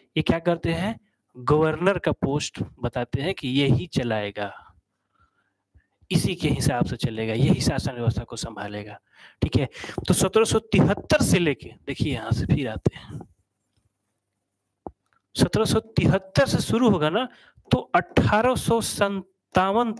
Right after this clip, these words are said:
तक ये गवर्नर रहेंगे या फिर गवर्नर जनरल रहेंगे। इसके बाद अठारह सौ संतावन यानी अठारह सौ अंठावन से लेके उन्नीस सौ सैंतालीस तक अब आ जाएंगे वायसराय।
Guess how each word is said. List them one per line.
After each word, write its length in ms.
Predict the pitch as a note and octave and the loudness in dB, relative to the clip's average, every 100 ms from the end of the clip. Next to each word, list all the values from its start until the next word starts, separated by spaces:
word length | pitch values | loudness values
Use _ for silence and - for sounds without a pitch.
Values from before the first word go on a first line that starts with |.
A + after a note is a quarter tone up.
| - | 0
तक 280 | E3+ - - - _ _ _ _ _ - | 0 0 -4 -6 _ _ _ _ _ 0
ये 140 | D#3+ E3+ | 2 4
गवर्नर 420 | E3+ F3 F3 G3 | 4 4 2 2
रहेंगे 320 | F3 F#3 G#3+ | 0 0 0
या 60 | F3+ | 0
फिर 140 | F3 | 0
गवर्नर 340 | D3+ D#3+ E3 E3 | 0 0 0 -2
जनरल 380 | - C3 C3 A#2 | -2 -2 -2 -2
रहेंगे। 360 | G#2+ A2 G#2 - - - _ _ A3+ | -6 -8 -18 -20 -20 -20 _ _ 0
इसके 400 | G#3+ - - A#3+ | 0 0 0 0
बाद 920 | D#3+ B2+ F#3 F3 C3 - - - - _ _ _ _ _ - | 0 2 4 2 0 -4 -6 -6 -10 _ _ _ _ _ -2
अठारह 600 | E3+ - - F3 G#3 A3+ | -2 -2 0 2 2 0
सौ 200 | - G3 | -2 -4
संतावन 800 | - F3+ F3 F3 D#3+ D#3+ G3 F#3 | -2 -2 -2 0 0 0 -2 -2
यानी 200 | E3 E3+ | -2 -2
अठारह 340 | - D#3+ E3+ | -4 -4 -4
सौ 160 | D#3+ F3 | -2 -4
अंठावन 580 | D#3+ D#3+ - C#3+ D#3 F3 | -2 -2 -2 0 0 -2
से 160 | E3+ | -2
लेके 460 | B2 B2 A2+ C3+ F3 - - - - - | -4 -4 -4 -4 -4 -8 -20 -20 -20 -4
उन्नीस 560 | F3+ F3+ A3 A#3+ - - | 0 4 4 2 -2 -2
सौ 160 | E3+ | 0
सैंतालीस 800 | D#3 - C#3+ - - C#3+ D3+ E3 - | 0 -2 -4 -4 -2 0 0 -2 -2
तक 240 | C#3+ D#3+ - _ _ _ - | -2 -2 -8 _ _ _ 2
अब 180 | E3+ E3+ | 2 4
आ 180 | C#3 | 0
जाएंगे 340 | C3+ C#3+ D3+ F#3+ | 0 -2 0 2
वायसराय। 840 | C3+ B2 B2 - A2 G#2 G#2 G2+ | 4 2 -2 -4 -6 -4 -6 -6